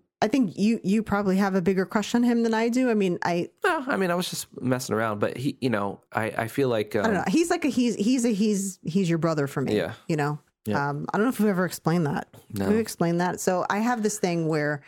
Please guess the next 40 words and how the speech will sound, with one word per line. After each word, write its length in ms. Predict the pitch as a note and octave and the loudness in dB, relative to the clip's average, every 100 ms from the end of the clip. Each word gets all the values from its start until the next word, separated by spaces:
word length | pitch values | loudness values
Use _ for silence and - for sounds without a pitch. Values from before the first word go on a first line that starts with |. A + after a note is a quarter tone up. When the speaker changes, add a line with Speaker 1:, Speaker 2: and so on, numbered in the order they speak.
| - - | -14 -4
Speaker 1:
uh, 240 | E3 D#3+ E3 | -2 0 0
<laughs> 580 | - A4+ A4 A#4 - E5+ F4 | 0 0 0 -2 -4 -4 -4
segue. 580 | - A4 G#4 D4+ D4+ D4 - - - - - | -2 0 2 2 0 -2 -8 -14 -16 -18 -6
I 60 | F#3 | -2
have 160 | A3+ | 0
this 140 | G#3+ G#3+ | 0 0
thing, 300 | G3 F#3 - | 0 0 -2
uh, 160 | E3+ D3+ | -2 -2
this 300 | G3+ F3+ - | 0 0 0
level 360 | F#3+ F#3 F#3 F#3+ | 0 2 2 0
of 100 | E3+ | 0
attraction, 640 | - E3 D#3 - G#3+ A3+ - _ - | -2 0 -2 0 0 0 -2 _ -6
and 280 | E3+ E3 E3+ | -2 0 0
there's 440 | F#3+ F#3 F#3 E3 - | 2 2 0 -2 -2
people 260 | A#3 A3 | -2 2
that 100 | G#3 | 0
you 100 | F#3 | 0
find 300 | - G3 E3+ - | 0 0 0 0
obviously, 600 | E3+ E3+ F3 E3+ - E3 | 0 0 0 0 0 0
like, 180 | D#3 | 0
people 260 | - F#3 E3+ | -2 -2 0
that 100 | D#3+ | 0
I'm 120 | D#3+ | 0
like, 160 | D#3 - | 0 0
"Oh, 240 | F#3 F3 - | -2 -2 -2
these 220 | F3 E3 | -2 0
are 260 | E3+ E3 E3+ - _ | 0 0 -2 -10 _
very 260 | D#3+ F3+ E3+ | -2 0 2
handsome." 560 | D#3 F3 E3+ - E3 D#3+ | 0 0 0 0 0 0
Speaker 2:
Mm-hmm. 100 | E3 | 0
Speaker 1:
You 60 | |
know, 80 | E3 | 0
the, 160 | E3+ D#3+ - - - | 0 -2 -6 -20 -2
the, 240 | G3 F3+ E3 | 0 0 0
the, 260 | F3 E3+ | -2 0
the 120 | D#3 | -2
Christopher 520 | - G3 - F3+ F#3 E3+ | -2 -2 -2 -2 -2 0
Abbotts, 520 | C#3 C#3+ D#3+ D3 - | -2 -2 -4 -4 -8
the, 300 | C3 D#3 D#3 | -4 -2 -2
Speaker 2:
Brad 260 | - F#2+ | -2 -4